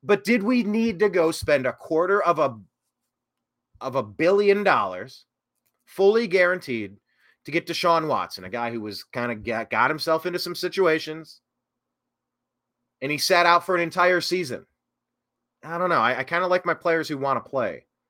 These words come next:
as opposed to players that sit out the entire season. And we had to trade a lot of first-round picks and other draft capital t-, for the pleasure of getting him.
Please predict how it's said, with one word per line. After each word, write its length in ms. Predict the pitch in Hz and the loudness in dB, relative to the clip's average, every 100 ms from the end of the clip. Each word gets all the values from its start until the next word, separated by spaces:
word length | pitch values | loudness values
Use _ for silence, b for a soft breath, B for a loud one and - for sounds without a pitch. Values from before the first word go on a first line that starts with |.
| _ _ _ - | _ _ _ -16
as 120 | 107 | -12
opposed 240 | 113 135 113 | -2 -2 -2
to 60 | |
players 280 | - 131 120 | -2 -2 -2
that 140 | 107 | -4
sit 220 | - - 127 | -6 -4 -2
out 200 | 123 120 | -2 -4
the 120 | 104 | -8
entire 360 | 98 120 110 | -8 -6 -6
season. 460 | 101 - 127 95 95 _ _ _ _ _ _ _ - | -6 -6 -8 -8 -14 _ _ _ _ _ _ _ -2
And 220 | 208 220 | 2 4
we 100 | 208 | 4
had 100 | 175 | 4
to 60 | 160 | 0
trade 340 | - 165 151 | 0 0 0
a 160 | 139 151 | 0 -2
lot 280 | 151 151 151 | 2 4 2
of 100 | - | 2
first-round 440 | 151 139 147 131 | -4 -2 -2 -2
picks 220 | 139 127 | 0 -4
and 240 | - 143 139 | -4 -6 -4
other 280 | 139 147 135 | -2 0 0
draft 360 | 117 113 - | 0 0 -2
capital 360 | 117 107 107 101 | -4 -4 -6 -12
t-, 120 | - - | -12 -10
for 100 | 117 | -8
the 80 | |
pleasure 320 | 104 120 98 95 | -4 -4 -4 -6
of 100 | 85 | -6
getting 220 | 101 76 | -8 -8
him. 120 | 62 | -16